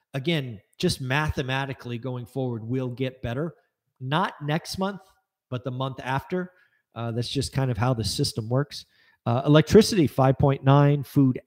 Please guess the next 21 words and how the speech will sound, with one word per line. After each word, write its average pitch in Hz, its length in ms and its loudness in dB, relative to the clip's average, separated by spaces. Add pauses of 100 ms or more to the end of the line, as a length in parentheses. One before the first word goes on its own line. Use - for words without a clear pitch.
at 151 280 0
home, 117 340 -2
groceries, 113 500 -2
right? 117 220 -6
Five 113 240 -6
point 110 220 -8
eight. 127 260 0 (440)
New 165 180 4
cars, 185 580 2 (360)
new 147 140 2
cars, 131 360 2
four 127 200 2
point 117 300 -4
seven. 113 340 -4 (440)
Now 139 200 2
we 147 140 2
go 127 140 -2
negative. 113 500 -6 (460)
Medical 165 360 2
care, 196 440 2 (240)
down 127 500 -4